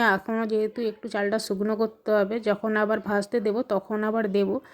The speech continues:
আর এখন চালটাকে ধুয়ে যে ব্যাগের মধ্যে ভালো করে প্যাকিং করে নিচে রেখে দেবো। আর তারপর এই যে চলে এলাম নিচে, এখন মুড়ির বস্তায় যে এক বস্তা মুড়ি ভাজা হয়েছে, আর টিনে একদমই মুড়ি নেই, এক-, একটা টিনেই হাফ টিন মুড়ি আছে,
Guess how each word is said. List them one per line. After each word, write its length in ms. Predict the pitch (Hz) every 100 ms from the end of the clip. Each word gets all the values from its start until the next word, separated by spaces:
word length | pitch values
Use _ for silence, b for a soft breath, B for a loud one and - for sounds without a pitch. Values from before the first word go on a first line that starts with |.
| B B -
আর 140 | 208
এখন 280 | 202 202 220 220
চালটাকে 500 | 214 196 202 208 226
ধুয়ে 400 | 196 - 208 220
যে 100 | 208
ব্যাগের 360 | 202 185 185 196
মধ্যে 240 | 202 202
ভালো 220 | 214 190 190
করে 160 | 208 208
প্যাকিং 340 | 185 190 208 208
করে 200 | 214 214 247
নিচে 220 | 208 202
রেখে 260 | 196 190 202
দেবো। 240 | 202 240 320 B B - 226
আর 100 | 240
তারপর 300 | 240 226 233 262
এই 120 | 247
যে 80 | 254
চলে 160 | 233 226
এলাম 200 | 226 240 233
নিচে, 300 | 220 220 - 220
এখন 260 | 208 208 226
মুড়ির 340 | 220 220 233 214
বস্তায় 480 | 220 214 - 233 220
যে 100 | 226 233
এক 60 | 208
বস্তা 280 | 208 214 -
মুড়ি 240 | 214 214 220
ভাজা 260 | 220 208 226
হয়েছে, 400 | 220 214 - 262 311 B B B
আর 120 | 208 208
টিনে 240 | 233 226 233
একদমই 360 | 220 220 226
মুড়ি 260 | 220 214 220
নেই, 180 | 214 226 277
এক-, 200 | 208 - - - 240
একটা 260 | 240 - 254
টিনেই 340 | 254 226 247 269
হাফ 220 | 214 214 -
টিন 160 | 240 233
মুড়ি 260 | 220 226 226
আছে, 220 | 202 240